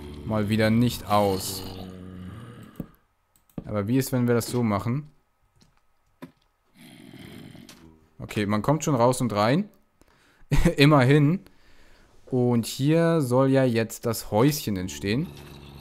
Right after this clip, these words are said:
Was wir jetzt aber zuerst mal machen, ist einfach mal mit den Dorfbewohnern handeln. Ich habe keine Wolle mitgenommen.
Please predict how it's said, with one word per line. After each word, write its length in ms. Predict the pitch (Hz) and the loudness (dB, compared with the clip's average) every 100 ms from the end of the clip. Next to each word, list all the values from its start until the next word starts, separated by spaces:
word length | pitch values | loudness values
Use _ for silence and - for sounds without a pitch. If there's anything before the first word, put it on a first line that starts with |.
| - - | -20 -10
Was 180 | 117 123 | -4 2
wir 80 | 185 | 2
jetzt 120 | 151 | 2
aber 140 | 147 | 2
zuerst 340 | 135 120 113 139 | 0 0 0 2
mal 100 | 127 | 0
machen, 260 | 104 101 | 2 0
ist 320 | 120 131 135 - | -2 -2 -2 -2
einfach 300 | 117 123 117 | 0 0 0
mal 300 | 117 113 110 - _ - _ - | 2 2 -2 -12 _ -20 _ -2
mit 220 | 131 170 | 0 2
den 120 | 180 | 4
Dorfbewohnern 680 | 135 143 147 123 120 117 110 | 6 4 4 0 2 2 2
handeln. 300 | 120 117 120 | 2 2 0
Ich 120 | 117 | -2
habe 120 | 113 | -6
keine 280 | - 113 104 | -2 -2 0
Wolle 180 | 104 107 | 0 0
mitgenommen. 540 | 101 - 104 101 104 | -2 -4 -4 -4 -4